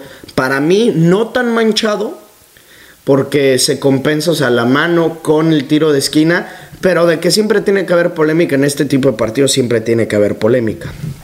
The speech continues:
Ahora, la alineación de Tuchel no fue la alineación titular. Yo, como ustedes saben, siempre en TikTok,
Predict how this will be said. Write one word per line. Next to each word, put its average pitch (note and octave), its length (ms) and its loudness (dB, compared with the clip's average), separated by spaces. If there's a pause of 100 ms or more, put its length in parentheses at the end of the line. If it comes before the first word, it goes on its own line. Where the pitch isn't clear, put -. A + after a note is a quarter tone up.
(500)
Ahora, A#2 460 0 (240)
la C3 140 2
alineación D#3+ 640 2
de G3+ 80 2
Tuchel D#3 640 -4 (880)
no C3+ 180 4
fue C4+ 240 -2
la - 80 0
alineación D3 580 0
titular. B2 460 0 (160)
Yo, A3 600 0
como D#3+ 280 -2
ustedes F3 360 0
saben, F3+ 360 0
siempre E3+ 380 0
en D#3+ 140 0
TikTok, E3 480 -2